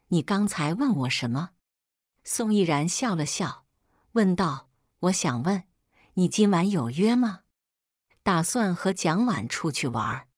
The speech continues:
我解释道，“之前就约好了的。”我没和宋毅然说过生日的事儿，自从知道了自己的身世，我就对过生日没什么执念了。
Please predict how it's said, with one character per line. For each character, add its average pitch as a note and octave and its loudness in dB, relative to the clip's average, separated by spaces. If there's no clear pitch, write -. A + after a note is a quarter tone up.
我 G3 2
解 F3+ 2
释 D3 -2
道 C3+ -4
，“之 C#4+ 2
前 F#3+ 2
就 A3+ 2
约 C4+ 2
好 - -6
了 - -8
的。” - -8
我 G3+ 4
没 G3+ 6
和 A#3 -2
宋 A#3+ 0
毅 F#3 4
然 C#3 0
说 F3+ -2
过 D#3+ 0
生 F#3+ -2
日 G3+ -2
的 B2+ -4
事 - -6
儿， A2+ -8
自 C4+ 2
从 G#3+ 0
知 C4+ -2
道 A3 0
了 D#3+ 0
自 A3+ -4
己 - -6
的 A#2+ -6
身 E3 -2
世， C#3 -4
我 F3+ 2
就 F#3+ 2
对 F#3+ 4
过 F3+ 2
生 G3+ 0
日 F3 0
没 E3+ 4
什 - -2
么 D3 -2
执 C#3 -4
念 E3 2
了。 A2 -8